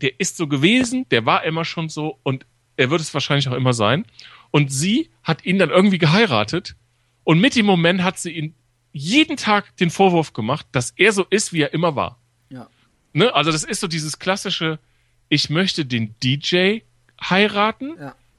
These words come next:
Speaker 1: aber er darf nicht mehr lange abends weggehen und auflegen.
Speaker 2: Der Punkt
Speaker 1: So.
Speaker 2: ist, die wollen das eigentlich gar nicht. Der Punkt ist, sie ver-, äh, sie suchen sich jemanden, der so ist, wie er ist.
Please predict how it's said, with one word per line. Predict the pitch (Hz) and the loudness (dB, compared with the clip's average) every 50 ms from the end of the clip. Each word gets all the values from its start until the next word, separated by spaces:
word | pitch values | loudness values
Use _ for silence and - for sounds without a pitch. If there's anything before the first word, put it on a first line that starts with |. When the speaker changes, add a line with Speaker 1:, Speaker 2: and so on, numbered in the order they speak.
| _ _ _ | _ _ _
Speaker 1:
aber | - 147 160 170 160 | 0 2 2 4 4
er | 160 151 143 | 2 2 2
darf | 147 139 147 160 - 190 | 2 2 0 0 0 -2
nicht | 190 208 190 190 | -2 -2 -2 -2
mehr | 202 208 196 | -2 -2 0
lange | 196 185 175 180 202 208 220 220 214 233 | 0 2 0 0 0 -2 -2 -2 -2 -2
abends | 226 175 180 190 220 202 - - | -2 -2 -2 -2 -4 -6 -4 -2
weggehen | 196 190 - - 208 202 202 | -2 -2 -2 -2 -2 -2 -2
und | 208 - | -2 0
auflegen. | - 208 175 170 - 120 107 98 92 92 92 104 | 2 2 2 2 2 -2 -4 -4 -4 -6 -10 -10
Speaker 2:
Der | 160 151 | -12 -12
Punkt | - - - - 233 247 233 190 | -12 -8 -4 -2 0 0 -2 -2
Speaker 1:
So. | - 170 | -4 -4
Speaker 2:
ist, | 165 156 - - - - - _ _ _ _ _ _ _ _ _ _ _ _ _ _ _ _ _ _ - | -4 -4 -6 -8 -16 -20 -20 _ _ _ _ _ _ _ _ _ _ _ _ _ _ _ _ _ _ -16
die | 160 147 131 139 | -14 -10 -4 0
wollen | 180 220 240 247 220 | 0 2 2 2 2
das | 196 165 - | 0 -2 -4
eigentlich | 170 151 143 139 135 127 127 - - | -6 -8 -8 -8 -8 -10 -12 -16 -12
gar | - 127 123 120 | -12 -12 -10 -10
nicht. | 120 113 - | -12 -12 -12
Der | - 139 | -12 -12
Punkt | - - - 233 247 269 - | -8 -2 -2 -2 -2 -2 -4
ist, | - 160 147 - - - _ _ _ _ _ _ - - - | -4 -6 -6 -6 -8 -18 _ _ _ _ _ _ -20 -20 -20
sie | - - - 170 | -20 -14 -14 -12
ver-, | 147 - 190 165 160 - - | -8 -6 -6 -6 -6 -8 -10
äh, | - - - - - 92 | -16 -16 -16 -18 -20 -18
sie | 185 151 135 151 160 156 | -16 -12 -8 -6 -6 -6
suchen | 131 - 196 233 269 240 294 262 247 | -4 -2 -2 -2 0 0 -2 -4 -2
sich | 254 269 240 - - | -2 -4 -4 -6 -6
jemanden, | - 175 196 214 214 214 214 214 233 240 233 254 254 - _ _ - | -4 0 0 2 2 2 0 0 -4 -6 -6 -6 -6 -8 _ _ 0
der | 170 180 180 | 0 0 2
so | 180 220 | 2 0
ist, | - - 233 214 - - | 0 0 -4 -4 -4 0
wie | 196 185 | 4 4
er | 175 160 - | 4 4 2
ist. | - 233 269 311 - - - - - _ | 0 0 0 0 -2 -10 -14 -16 -20 _